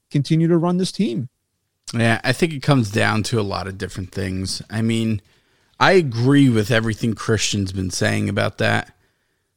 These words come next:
Speaker 2: But, like, the more I think about it, you really have to evaluate at the end of the day. I mean, are we talking about an Aaron Boone that has to deal with every single fucking star player getting injured again? Because, like, how much can I put that on my manager?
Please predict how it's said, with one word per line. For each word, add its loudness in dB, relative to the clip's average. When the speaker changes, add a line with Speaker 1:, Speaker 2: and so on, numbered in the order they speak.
Speaker 2:
But, 4
like, 0
the 2
more 6
I 4
think 0
about -2
it, -4
you -2
really 4
have 0
to 2
evaluate 0
at -6
the 0
end 2
of -2
the -4
day. 2
I -2
mean, -2
are 4
we 2
talking 2
about 4
an 2
Aaron 4
Boone 2
that -2
has -2
to 0
deal 0
with 0
every 2
single 2
fucking -2
star -2
player 0
getting 2
injured 0
again? 0
Because, 6
like, 4
how 6
much 4
can 4
I 4
put 2
that 4
on 2
my 2
manager? -2